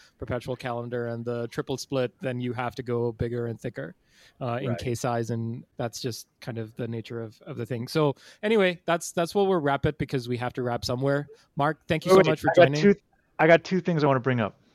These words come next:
Speaker 3: Two
Speaker 1: Oh,
Speaker 3: things I wanna bring
Speaker 1: second,
Speaker 3: up.
Speaker 1: second false ending. All right, let's do
Speaker 3: Yeah.
Speaker 1: this.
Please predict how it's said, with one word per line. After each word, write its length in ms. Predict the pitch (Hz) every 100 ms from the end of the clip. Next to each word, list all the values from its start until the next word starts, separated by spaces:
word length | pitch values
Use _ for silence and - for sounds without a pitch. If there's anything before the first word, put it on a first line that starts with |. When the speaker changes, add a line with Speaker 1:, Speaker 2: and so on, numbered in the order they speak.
| _ _
Speaker 3:
Two 100 | -
Speaker 1:
Oh, 100 | 226
Speaker 3:
things 160 | 262 143
I 40 |
wanna 120 | 135 117
bring 140 | 110
Speaker 1:
second, 120 | 117
Speaker 3:
up. 120 | 104
Speaker 1:
second 380 | - 262 262 240
false 340 | - 196 180 -
ending. 340 | 151 139 120
All 160 | 151 175
right, 180 | 147 123
let's 200 | 151 131
do 120 | 170
Speaker 3:
Yeah. 40 |
Speaker 1:
this. 360 | 143 101 -